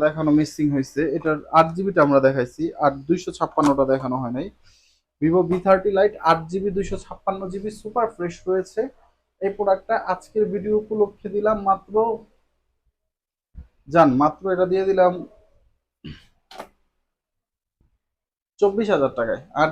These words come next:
জিবি দুইশো ছাপ্পান্ন জিবি। যাদের এই প্রোডাক্টটা চয়েস হয় তারা দেখতে পারেন। এখন Infinix-এর একটা মডেল রয়েছে, Infinix Note ফোরটি এস, থ্রি ডি কার্ভ ডিসপ্লে একটা ডিভাইস, খুবই ফ্রেশ কন্ডিশনে আছে। মাত্র একুশ হাজার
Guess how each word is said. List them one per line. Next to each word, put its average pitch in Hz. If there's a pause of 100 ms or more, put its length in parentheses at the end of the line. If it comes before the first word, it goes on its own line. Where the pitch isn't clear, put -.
জিবি 196 (100)
দুইশো 190
ছাপ্পান্ন 139 (120)
জিবি। 160 (140)
যাদের 139
এই 196
প্রোডাক্টটা 208 (100)
চয়েস 220 (100)
হয় 214
তারা 156 (100)
দেখতে 156
পারেন। 151 (580)
এখন 185 (140)
Infinix-এর 220
একটা 170 (100)
মডেল 151 (100)
রয়েছে, 147 (260)
Infinix 202 (920)
Note 214
ফোরটি 190 (100)
এস, 110 (600)
থ্রি 170
ডি 202
কার্ভ 180 (100)
ডিসপ্লে 190
একটা 190
ডিভাইস, 208 (260)
খুবই 233 (120)
ফ্রেশ 180 (120)
কন্ডিশনে 170
আছে। 202 (580)
মাত্র 156 (240)
একুশ 233
হাজার 185